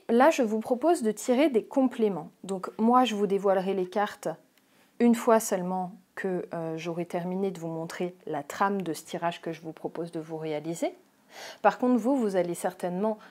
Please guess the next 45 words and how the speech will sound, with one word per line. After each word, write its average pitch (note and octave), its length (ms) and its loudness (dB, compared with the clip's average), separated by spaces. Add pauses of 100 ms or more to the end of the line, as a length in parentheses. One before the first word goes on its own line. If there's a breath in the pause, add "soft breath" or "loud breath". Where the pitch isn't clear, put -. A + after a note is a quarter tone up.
(120 loud breath)
les F3+ 100 2
retourner F#3 600 -2
au - 40 -10
fur E3 340 -6
et E3+ 120 0
à D#3+ 80 0
mesure. F3+ 520 0 (380 loud breath)
Donc, A3+ 560 2
je G#3+ 140 2
vous A3+ 180 4
propose, A#3+ 460 0 (180 loud breath)
si - 240 0
vous C#4+ 220 2
en A#3+ 100 2
avez G#3 180 2
besoin, F#3+ 320 0
de C4 120 2
tirer G#3+ 300 -2
tout G#3+ 120 -6
de - 60 -8
suite C#4+ 180 -4
un G#3+ 80 0
complément G#3 500 -2
sur G#3+ 320 -4 (460 loud breath)
ces A#3 180 4
ressources, A3+ 440 2
justement, G#3 400 -2
ce - 80 -10
que A#3 100 -2
vous F3+ 140 -4
pouvez A#3+ 320 0
faire C4 260 -2
pour G#3+ 200 -2
améliorer G3+ 440 0
la G#3 100 -2
situation. - 640 -8 (460 loud breath)
Cette G#3+ 320 4
ligne-là, G#3+ 760 6
donc A3+ 200 0
la F#3+ 100 0
troisième A3 400 0
ligne, C4 240 4
va F#3+ 140 2
être A3 240 -2
facultative. A3 880 -2